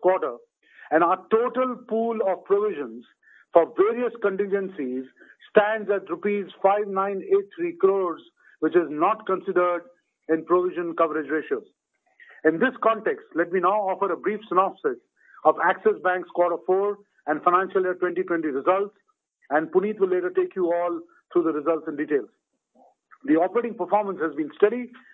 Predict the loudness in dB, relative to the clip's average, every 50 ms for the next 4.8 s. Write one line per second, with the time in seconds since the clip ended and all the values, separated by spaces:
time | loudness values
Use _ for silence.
0 | 0 2 2 2 2 2 2 2 0 -2 -6 -10 -8 -4 -2 -2 0 2 2 2
1 | 2 0 -2 -2 -2 -2 -2 -2 -2 -2 -4 -2 0 0 0 2 0 -2 -2 -2
2 | _ _ _ -20 -20 _ 0 2 2 2 2 0 -2 -2 0 0 0 -2 -4 -4
3 | -4 -4 -2 -2 -2 0 0 0 0 0 0 -2 -2 -2 0 0 0 0 -2 -6
4 | -10 -18 _ _ _ _ _ _ -12 -4 0 2 4 4 2